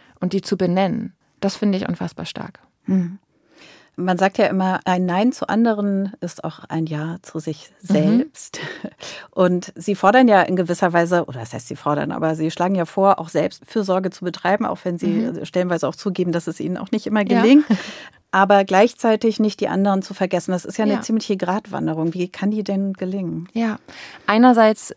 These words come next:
Speaker 1: fällt es mir persönlich sehr schwierig, mich nur auf mich zu fixieren und den Blick nur auf mich zu richten, was gerade vielleicht auch Social Media sehr häufig vermittelt, wenn es um Körper geht oder wenn es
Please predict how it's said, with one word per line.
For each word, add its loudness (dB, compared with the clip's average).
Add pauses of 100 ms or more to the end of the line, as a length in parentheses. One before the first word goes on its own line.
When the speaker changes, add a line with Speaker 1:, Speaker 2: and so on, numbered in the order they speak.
Speaker 1:
fällt -6
es -8
mir 2
persönlich -2
sehr -2
schwierig, -4 (340)
mich 0
nur 8
auf -2
mich 0
zu -4
fixieren -6 (260)
und -4
den 0
Blick -4
nur 0
auf -6
mich -4
zu -10
richten, -8
was -6
gerade -4
vielleicht -6
auch -16
Social -8
Media -4
sehr -4
häufig -4
vermittelt, -6 (400)
wenn 0
es -8
um -10
Körper -2
geht -8
oder -4
wenn -4
es -8